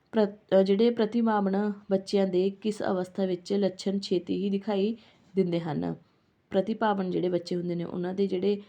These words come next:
ਲੱਛਣ ਨੇ ਛੇਤੀ ਦਿਖਾਈ ਦਿੰਦੇ ਨੇ, ਬਾਲ ਅਵਸਥਾ ਵਿੱਚ ਹੀ ਉਹਨਾਂ ਦੇ ਜਿਹੜੇ ਲੱਛਣ ਨੇ ਉਹ ਦਿਖਾਈ ਦੇਣੇ ਸ਼ੁਰੂ ਹੋ ਜਾਂਦੇ ਨੇਗੇ। ਸਿਰ-, ਅਹ, ਜਿਹੜੇ ਸਿਰਜਣਾਤਮਕਤਾ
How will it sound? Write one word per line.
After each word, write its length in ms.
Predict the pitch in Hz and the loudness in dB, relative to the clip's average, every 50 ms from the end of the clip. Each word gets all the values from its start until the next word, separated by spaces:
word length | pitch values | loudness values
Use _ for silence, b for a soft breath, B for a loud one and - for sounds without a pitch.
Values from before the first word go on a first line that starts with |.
| B B B B B B B 190 | B B B B B B B -2
ਲੱਛਣ 300 | 185 185 - - 202 190 | -2 -2 -2 0 0 0
ਨੇ 180 | 196 196 196 - _ _ _ - | 0 0 -2 -6 _ _ _ -4
ਛੇਤੀ 340 | - 214 190 196 - 202 196 | 0 0 0 2 0 -2 -2
ਦਿਖਾਈ 300 | 202 202 214 220 220 214 | -2 -2 -2 0 0 0
ਦਿੰਦੇ 260 | 196 202 196 202 202 | 0 2 2 2 2
ਨੇ, 160 | 202 208 220 | 0 0 -2
ਬਾਲ 380 | 214 190 180 185 160 165 165 180 | -2 0 2 4 4 4 2 0
ਅਵਸਥਾ 360 | 180 180 180 175 - - 180 | -2 -4 -4 -6 -4 -4 -4
ਵਿੱਚ 260 | 180 180 175 - - - | -4 -4 -6 -6 -6 -2
ਹੀ 100 | 208 214 | 0 0
ਉਹਨਾਂ 180 | 196 190 185 202 | 0 0 0 0
ਦੇ 80 | 202 | 0
ਜਿਹੜੇ 280 | 190 180 185 196 214 214 214 B B B B B B 185 | 0 0 0 0 0 0 -2 B B B B B B -2
ਲੱਛਣ 300 | 180 175 - - 196 185 | -2 -2 0 0 0 0
ਨੇ 100 | 180 180 | 0 0
ਉਹ 100 | 185 196 | 0 0
ਦਿਖਾਈ 360 | 196 190 - - 208 - 180 | 0 -2 -2 -2 0 0 0
ਦੇਣੇ 280 | 180 170 170 170 196 220 | 0 0 -2 -2 -2 -2
ਸ਼ੁਰੂ 260 | - - 190 196 196 | -2 0 0 2 2
ਹੋ 120 | 185 160 | 2 2
ਜਾਂਦੇ 280 | 156 156 143 135 131 147 | 0 0 -2 -4 -4 -6
ਨੇਗੇ। 340 | 143 139 147 156 143 135 139 b b b b b b b b b b b b b b b b | -8 -8 -8 -6 -6 -6 -6 b b b b b b b b b b b b b b b b
ਸਿਰ-, 280 | - - 240 220 202 202 | -2 2 2 2 2 0
ਅਹ, 340 | - - _ - 180 190 196 | -4 -10 _ -4 -2 0 0
ਜਿਹੜੇ 280 | 190 202 202 226 240 | 0 0 2 2 2
ਸਿਰਜਣਾਤਮਕਤਾ 1000 | 240 - 233 202 196 208 208 202 196 196 208 202 196 - - - 226 220 220 226 | 2 0 -2 -2 0 0 0 0 0 -2 -4 -8 -8 -8 -4 -2 0 2 2 2